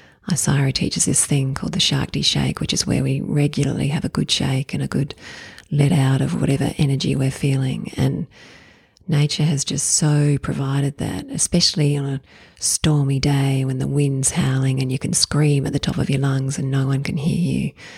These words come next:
So, and, and it brought great peace to me to develop a sense of all those feelings were okay, that anger, the pain, the resistance, the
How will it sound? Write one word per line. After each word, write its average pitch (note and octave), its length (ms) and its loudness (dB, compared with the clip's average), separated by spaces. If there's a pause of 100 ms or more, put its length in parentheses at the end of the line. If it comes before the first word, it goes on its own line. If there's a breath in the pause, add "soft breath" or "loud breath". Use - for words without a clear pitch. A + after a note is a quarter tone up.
(720 loud breath)
So, - 220 0
and, - 1200 -2
and D#3+ 140 4
it - 160 -2
brought G#3+ 320 2 (340)
great - 380 0
peace D#3 360 2
to - 120 -4
me C#3+ 460 -2
to D3 600 -2 (140)
develop D#3+ 500 2
a - 60 0
sense D3 460 0
of C#3 300 -2
all D#3+ 340 2
those C#3+ 280 4
feelings C3+ 380 0
were - 140 -2
okay, C3+ 480 -4
that - 180 -6 (140)
anger, C#3 420 2
the - 220 -6 (760 loud breath)
pain, C#3 640 2
the - 120 -4
resistance, - 800 0
the - 280 -4